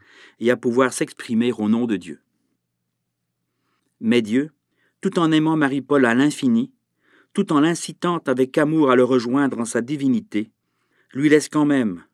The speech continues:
entre autres dimensions d'humanité, celle de ne pas comprendre immédiatement tout ce qu'il demande. Il permet et même suscite ainsi l'obéissance dans la foi pure,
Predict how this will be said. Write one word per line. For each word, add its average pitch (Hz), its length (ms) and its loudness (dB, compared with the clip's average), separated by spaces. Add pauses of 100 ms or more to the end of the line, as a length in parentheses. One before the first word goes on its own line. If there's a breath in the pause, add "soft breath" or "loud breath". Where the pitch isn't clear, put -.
(240)
entre 147 300 -2
autres 170 260 2
dimensions 135 600 -2
d'humanité, 127 680 -2 (680 soft breath)
celle 170 300 2
de 143 80 -2
ne 139 100 2
pas 135 160 -2
comprendre 147 600 -2
immédiatement 139 680 0
tout 135 140 -6
ce - 80 -12
qu'il 131 180 -8
demande. 95 460 -2 (1300)
Il 131 200 -6
permet 160 520 2
et 131 80 6
même 131 260 2
suscite - 480 -6
ainsi 143 260 0
l'obéissance 139 760 2
dans 120 100 -2
la 120 140 -4
foi 123 200 -4
pure, 113 480 -12